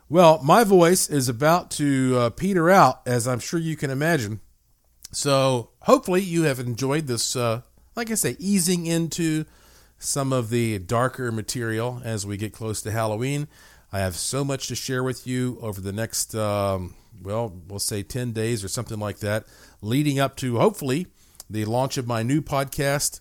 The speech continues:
on schedule, October twenty-second. That's what they're telling me right now. So, nonetheless, make sure you stay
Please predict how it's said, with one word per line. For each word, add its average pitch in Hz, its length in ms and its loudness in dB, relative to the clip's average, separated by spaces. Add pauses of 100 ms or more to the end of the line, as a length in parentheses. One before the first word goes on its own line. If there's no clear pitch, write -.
(160)
on 131 280 0
schedule, 135 640 -4
October 123 380 -2
twenty-second. 135 640 -6
That's 117 240 -6
what 135 40 -10
they're 120 100 -6
telling 143 320 -4
me 139 80 -4
right 135 260 -2
now. 139 340 -4 (680)
So, 160 640 4
nonetheless, 185 560 4
make 190 200 -2
sure 233 180 -4
you 196 220 0
stay 175 500 0